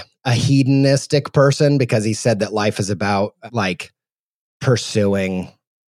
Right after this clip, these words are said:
happiness, but it wasn't about pursuing, you know, 'cause he would say if you pursue pleasure, it often equals unhappiness in the long run. So he was all about how do you, how do you,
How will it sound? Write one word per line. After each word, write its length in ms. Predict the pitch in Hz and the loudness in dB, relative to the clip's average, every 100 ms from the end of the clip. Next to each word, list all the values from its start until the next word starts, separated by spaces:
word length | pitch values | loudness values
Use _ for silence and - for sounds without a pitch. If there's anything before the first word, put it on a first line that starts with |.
| _ | _
happiness, 800 | - - 107 110 135 143 151 - | -10 -4 -2 0 2 4 2 -2
but 320 | 113 110 104 98 | -8 -4 -4 -4
it 180 | 107 | -4
wasn't 420 | 117 131 123 107 - _ _ - | 2 2 2 -2 -6 _ _ -4
about 260 | 113 104 | -2 -2
pursuing, 800 | - 110 - 110 101 98 92 87 - _ _ _ | -2 -2 0 0 0 0 -2 -4 -10 _ _ _
you 120 | 110 | -4
know, 200 | 98 90 | -2 -4
'cause 180 | - 131 | -2 0
he 140 | 127 123 | 2 2
would 120 | 110 | 2
say 200 | 117 101 | 0 0
if 120 | - | -2
you 60 | 107 | -4
pursue 720 | 113 107 - 120 110 107 101 - - - _ | -4 -4 -2 0 2 2 0 -4 -20 -20 _
pleasure, 640 | - 135 120 113 101 85 - - | 0 2 2 2 -2 -2 -6 -2
it 80 | 113 | 0
often 360 | 107 107 107 | 2 0 -2
equals 280 | 104 107 104 | -2 -4 -4
unhappiness 720 | 101 95 98 101 98 92 - | -4 -4 -6 -4 -2 -4 -4
in 80 | 95 | -4
the 60 | 85 | -4
long 280 | 87 98 | -4 -2
run. 280 | 113 120 120 | 0 0 0
So 120 | 120 | -2
he 140 | 101 120 | 0 0
was 140 | 110 | 0
all 160 | 104 101 | -2 -2
about 420 | 90 95 92 92 | -2 -4 -4 -4
how 180 | - 113 | -4 -2
do 80 | 110 | 0
you, 380 | 101 104 98 95 _ _ _ _ _ | 0 0 0 -4 _ _ _ _ _
how 100 | - | -2
do 60 | 143 | 0
you, 280 | 123 110 | 2 0